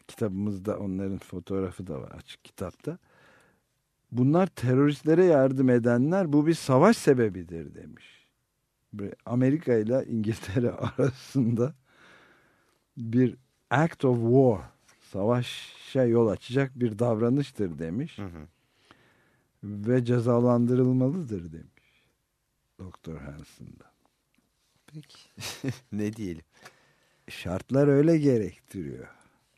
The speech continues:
Speaker 2: Sağcıdır, doğrudur.
Speaker 1: Ya,
Speaker 2: Diyecek çok bir şey yok.
Speaker 1: <laughs> hakikaten. Yakında yalnız bu seller sular Pat Michaels'ın da oturduğu yere gelince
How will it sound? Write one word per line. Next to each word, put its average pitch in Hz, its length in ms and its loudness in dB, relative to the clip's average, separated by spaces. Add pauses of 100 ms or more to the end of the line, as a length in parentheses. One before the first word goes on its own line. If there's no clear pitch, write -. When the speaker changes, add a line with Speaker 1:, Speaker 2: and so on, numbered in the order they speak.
(120)
Speaker 2:
Sağcıdır, 95 920 -8 (120)
doğrudur. 98 760 -8 (1300)
Speaker 1:
Ya, 107 60 -6 (100)
Speaker 2:
Diyecek 135 140 2
çok 98 140 -8 (120)
bir - 40 -16
şey 117 180 -6
yok. 113 200 0 (120)
Speaker 1:
<laughs> - 100 -8
hakikaten. - 640 -4 (1400)
Yakında 113 600 -2
yalnız 110 420 -4
bu 110 80 -12
seller 104 520 -6
sular 113 460 -2 (640)
Pat 98 260 -6
Michaels'ın 95 640 -4
da 82 80 -6
oturduğu 90 560 -8
yere 92 320 -4
gelince 101 640 -6